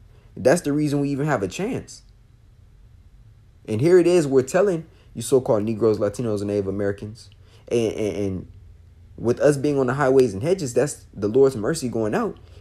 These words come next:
And here it is, you just, hey, telling the, you just basically putting it off. The scripture tell you not to put off the day of Yahweh Ba'ashem Yahweh Shai. Hey, but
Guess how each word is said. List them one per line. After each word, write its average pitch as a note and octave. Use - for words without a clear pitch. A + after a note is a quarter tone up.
And G#2+
here F#3+
it F#3
is, A3+
you F#3+
just, F3+
hey, C3
telling G3
the, F3
you D3+
just D3
basically F3
putting F3+
it E3
off. -
The A#2+
scripture F3+
tell F3+
you F3+
not E3
to D#3
put E3
off D3+
the -
day C3+
of B2
Yahweh C3
Ba'ashem A#2+
Yahweh A2
Shai. F#3+
Hey, B2
but G#2